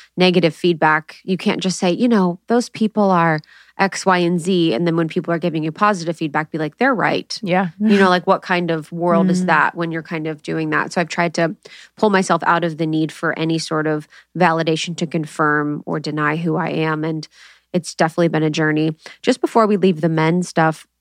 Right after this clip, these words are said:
Speaker 1: really fast, what is a common, or what is a way in which we can give advice for women to approach if they are in a heterosexual relationship, their man in a way that he might receive them better?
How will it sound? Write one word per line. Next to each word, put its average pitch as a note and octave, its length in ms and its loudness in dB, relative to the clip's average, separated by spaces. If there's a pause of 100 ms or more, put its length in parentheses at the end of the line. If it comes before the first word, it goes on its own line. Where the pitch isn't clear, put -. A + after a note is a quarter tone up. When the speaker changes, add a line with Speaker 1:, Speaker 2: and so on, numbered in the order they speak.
(340)
Speaker 1:
really F3+ 260 4
fast, E3+ 340 0
what G3 200 4
is C#4+ 160 0
a A#3 40 0
common, F3+ 680 0
or F#3+ 100 4
what A#3 160 4
is C#4 120 2
a A#3 60 4
way F3+ 200 4
in F3 120 0
which E3+ 340 -4 (840)
we F#3+ 160 4
can G3 140 -2
give F3+ 180 2
advice E3+ 380 2
for F#3 160 0
women E3+ 300 0
to E3+ 120 -2
approach E3 320 0
if F3+ 120 -4
they F3 120 2
are F3+ 220 4
in F#3+ 100 0
a F3 60 -2
heterosexual E3+ 640 -2
relationship, E3 640 -2 (340)
their F3 240 4
man E3 520 0
in E3+ 180 -4
a E3+ 60 0
way E3 260 0
that D#3+ 200 -4
he F3+ 140 -2
might E3+ 200 -2
receive E3 420 -4
them - 220 -8
better? - 400 -6